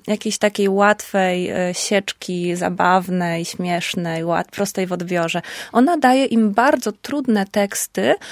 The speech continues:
mówiąc, jeśli mają poznać, czym jest teatr, to niech poznają dobry teatr.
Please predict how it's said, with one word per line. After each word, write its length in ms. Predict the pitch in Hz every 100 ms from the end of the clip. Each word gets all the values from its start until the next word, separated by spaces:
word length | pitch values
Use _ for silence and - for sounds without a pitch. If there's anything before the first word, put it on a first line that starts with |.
| -
mówiąc, 560 | 226 240 254 254 247 -
jeśli 340 | 220 220 226 220
mają 540 | 220 294 339 196 190
poznać, 680 | - 226 254 208 180 - - -
czym 220 | 240 226
jest 260 | 214 - -
teatr, 640 | 196 170 165 392 - - - _ - -
to 100 | -
niech 180 | 254 277
poznają 540 | - 269 269 269 262 220
dobry 400 | 214 180 170 151
teatr. 580 | - 139 - - -